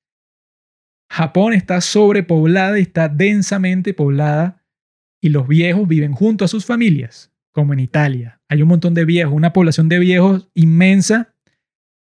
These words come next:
densamente poblada, un montón de ciudades, rascacielos, todo el mundo viviendo juntos como ratas. No hubo confinamiento. Doscientos cincuenta muertos por millón. Muchísimo mejor que en Italia,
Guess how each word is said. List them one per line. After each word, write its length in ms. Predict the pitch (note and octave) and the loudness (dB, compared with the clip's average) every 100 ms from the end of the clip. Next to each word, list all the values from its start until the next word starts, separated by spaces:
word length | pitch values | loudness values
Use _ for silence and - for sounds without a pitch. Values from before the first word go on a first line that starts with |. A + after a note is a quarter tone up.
| _ | _
densamente 720 | D#3+ F#3+ A3 G3+ A3 A3+ G#3+ A3+ | -2 0 0 0 0 0 -2 0
poblada, 500 | F3+ F3 G#3 G#3 G#3+ | 2 2 2 0 -2
un 60 | |
montón 280 | G#3 G3 G3+ | -2 -4 -2
de 80 | G#3 | -4
ciudades, 500 | - G#3 F#3+ F#3+ F#3+ | -4 -2 0 0 0
rascacielos, 720 | G3 - E3+ - G#3 F#3+ F#3 | -2 -4 -6 -2 0 0 0
todo 100 | G3 | 0
el 60 | G3 | 0
mundo 200 | G3+ G#3 | 0 0
viviendo 360 | G3 F#3 F#3+ | 2 2 2
juntos 260 | G3 G#3+ G#3 | 0 0 0
como 160 | G#3 | 0
ratas. 580 | E3 F3 D#3+ B2 - - _ _ _ _ _ _ _ _ _ _ - | 0 0 -4 -8 -12 -20 _ _ _ _ _ _ _ _ _ _ 0
No 220 | D3+ E3+ | 2 4
hubo 160 | F#3 | 2
confinamiento. 760 | G3 G3+ E3+ D#3+ D#3+ C#3 A#2+ _ _ _ _ _ _ _ _ _ _ _ | 2 0 2 2 2 0 -8 _ _ _ _ _ _ _ _ _ _ _
Doscientos 580 | - D3 - E3+ F3+ F#3+ | -2 -2 0 0 2 2
cincuenta 380 | F#3 D#3+ D#3+ F3 | 0 2 0 2
muertos 340 | F3 E3+ F3 | 0 0 -2
por 160 | E3+ D#3+ | 0 0
millón. 320 | C#3+ C#3 B2+ | 2 0 -2
Muchísimo 460 | C3+ D#3+ E3+ F#3 G#3+ | 0 0 2 2 4
mejor 200 | F3 F3 | 2 2
que 80 | G#3 | 0
en 60 | |
Italia, 600 | F3+ - F3+ F#3+ A#3+ - | 0 0 0 0 -2 -6